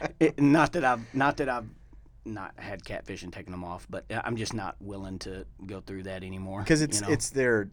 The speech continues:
Speaker 2: uh, what is it, their dorsal fin?
Speaker 1: Yeah,
Speaker 2: That's,
Speaker 1: it
Speaker 2: that's what cuts you, right?
Speaker 1: Yeah, they, they have fins on the side,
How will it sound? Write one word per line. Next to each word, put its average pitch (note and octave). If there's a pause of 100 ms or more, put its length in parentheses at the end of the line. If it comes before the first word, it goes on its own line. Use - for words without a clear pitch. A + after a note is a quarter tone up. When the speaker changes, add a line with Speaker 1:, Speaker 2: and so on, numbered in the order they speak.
(160)
Speaker 2:
uh, F2+ (260)
what A#2
is G2
it, F2+
their D#2
dorsal A2
fin? B2+
Speaker 1:
Yeah, G#2
Speaker 2:
That's, B2+
Speaker 1:
it -
Speaker 2:
that's C3
what A2+ (180)
cuts -
you, D#2+
right? G2+
Speaker 1:
Yeah, A#2+
they, A#2+
they B2
have A#2+ (320)
fins A#2
on A2+
the G#2+
side, G#2